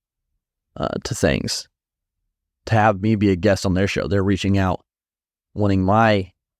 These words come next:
story and expertise, which is, <laughs> this is crazy. It's humbling for people to do that and reach out.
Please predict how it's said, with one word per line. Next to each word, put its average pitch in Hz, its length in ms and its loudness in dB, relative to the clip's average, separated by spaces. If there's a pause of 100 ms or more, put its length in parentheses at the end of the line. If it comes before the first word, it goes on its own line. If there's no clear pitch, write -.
(120)
story 101 380 2
and 95 80 2
expertise, 90 600 -4
which 90 180 -2
is, 87 160 -4 (140)
<laughs> - 180 -20
this 110 300 0
is 98 160 -4
crazy. 113 360 2
It's 98 120 0
humbling 98 400 2 (560)
for 98 80 -4
people 98 240 2
to 90 160 2
do 98 200 0
that 90 180 2
and 76 80 -4
reach 92 180 -4
out. 95 240 -2